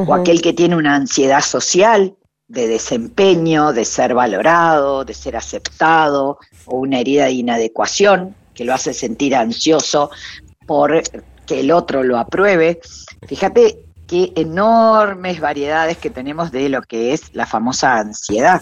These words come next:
Speaker 1: Totalmente. Ahora, Majo, cuando recién te escuchaba,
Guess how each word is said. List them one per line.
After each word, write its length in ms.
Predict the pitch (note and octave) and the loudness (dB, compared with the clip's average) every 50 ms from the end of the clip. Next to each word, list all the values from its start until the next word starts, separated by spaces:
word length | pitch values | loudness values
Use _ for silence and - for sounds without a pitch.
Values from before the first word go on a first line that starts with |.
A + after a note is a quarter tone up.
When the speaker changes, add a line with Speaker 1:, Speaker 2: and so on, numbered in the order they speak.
| - - | -2 -6
Speaker 1:
Totalmente. 840 | - F3+ F3+ - F#3+ G3+ A3 A3 A3+ A3 G#3+ G3+ - G#3+ G3+ F#3+ - - - - - - - | -6 -4 -2 0 2 4 4 4 4 4 4 2 2 2 0 0 0 -4 -12 -16 -16 -8 -2
Ahora, 360 | G#3 A3 B3 C4 D4+ D4+ C#4+ | 2 4 4 6 6 6 4
Majo, 360 | C4+ C4 C#4 C#4 - - D4 | 4 4 2 2 2 0 0
cuando 440 | - C4 A#3+ A#3 A#3 A#3 A#3 A#3 A3 - - - - A3+ G3 | 2 4 4 4 6 6 4 4 2 0 -4 -8 -6 -4 -2
recién 560 | G3+ A3+ - - C#4 D4 D4+ C4+ - A3+ G3 | 0 0 2 2 4 4 4 4 4 2 2
te 100 | - A3+ | 2 0
escuchaba, 680 | G3+ - - G#3+ F#3 - B3+ B3 B3+ C4 C4 C4+ B3+ | 0 2 2 0 2 4 4 4 6 6 4 4 2